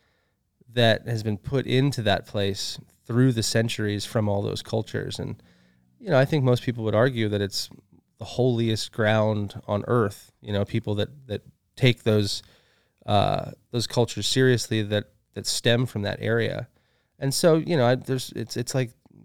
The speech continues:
going to, I don't know, Tibet and seeing where the Buddhist monks live. Like, it feels like a, like, one of those very rare sort of spiritual centers of the world,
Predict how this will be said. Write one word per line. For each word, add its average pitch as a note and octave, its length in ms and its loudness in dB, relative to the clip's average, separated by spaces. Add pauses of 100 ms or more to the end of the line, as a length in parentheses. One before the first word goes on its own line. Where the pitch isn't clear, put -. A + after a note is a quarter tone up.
going A#2+ 380 0
to, A#2 320 2 (1300)
I A#2+ 100 0
don't G#2 100 0
know, G#2 300 -2
Tibet A#2 580 2
and G2+ 300 -4
seeing A2+ 480 2
where A2 240 2
the A2 140 0 (320)
Buddhist B2+ 360 0
monks C3 380 2
live. G2+ 280 -2
Like, A2 140 -2
it G#2+ 140 -6
feels C3 400 0
like A2 180 2
a, G#2 240 0 (580)
like, A2+ 140 -2
one C3 140 4
of A#2+ 100 2
those A#2 220 2
very A#2+ 320 2 (100)
rare A2+ 800 2 (300)
sort B2 280 -2
of G#2+ 80 -2
spiritual A#2 720 -4
centers G#2 500 -2
of G2 100 -6
the G#2 80 -6
world, G2+ 440 -4